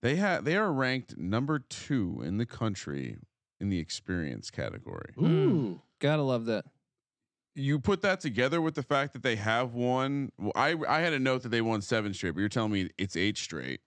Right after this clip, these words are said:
Speaker 3: I believe so.
Speaker 1: And all of that combined with the fact that they don't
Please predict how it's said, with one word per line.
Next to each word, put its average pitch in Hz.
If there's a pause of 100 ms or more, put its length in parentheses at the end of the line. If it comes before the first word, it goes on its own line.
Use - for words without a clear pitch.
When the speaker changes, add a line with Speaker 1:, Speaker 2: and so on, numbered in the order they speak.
(140)
Speaker 3:
I 131
believe 143
so. 147 (500)
Speaker 1:
And 120 (2250)
all 170
of 147
that 143
combined 123
with 123
the 131
fact 120
that 117 (340)
they 123
don't 120